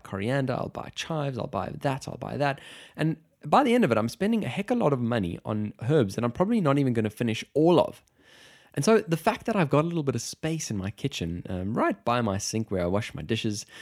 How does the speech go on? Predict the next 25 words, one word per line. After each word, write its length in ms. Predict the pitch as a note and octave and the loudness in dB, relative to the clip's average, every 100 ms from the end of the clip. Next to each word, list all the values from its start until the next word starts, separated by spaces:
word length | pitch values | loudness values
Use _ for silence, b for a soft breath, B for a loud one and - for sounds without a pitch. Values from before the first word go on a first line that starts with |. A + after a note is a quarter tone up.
| B B | B B
there's 140 | C#3+ | -4
a 40 | D#3 | 0
bit 100 | E3+ | 0
of 40 | |
space 340 | - D3+ D3 D3 | 2 2 2 2
there, 220 | D3 C#3+ | 2 2
there's 140 | A2+ | 0
some 160 | G2 G#2 | -2 -4
nice 220 | B2+ B2+ | -4 -4
sunlight. 640 | - C3 A#2+ A#2+ A#2 - - | -4 -2 0 -2 -2 -6 -6
Uh, 200 | G2 G2 | -4 -4
my 160 | G2 | -6
fiance 320 | A#2 B2 A2+ A2+ | -4 -4 -4 -4
and 40 | |
I 140 | G2+ | -4
thought, 320 | G2+ A2+ G#2+ - | -4 -4 -6 -6
"Let's 220 | B2+ - | -10 -8
actually 280 | C3 - E3+ | -12 -8 -4
get 180 | G#2+ G#2+ | 0 0
a 60 | |
little 260 | G#2 G#2 G#2+ - | 0 0 -2 -2
herb 240 | F3 A#3+ - | -4 -2 -2
garden 360 | G#2+ - A2+ | -2 -2 -4
going 280 | G2+ D#2 F#2 | -4 -4 -6
here," 200 | G2 | -8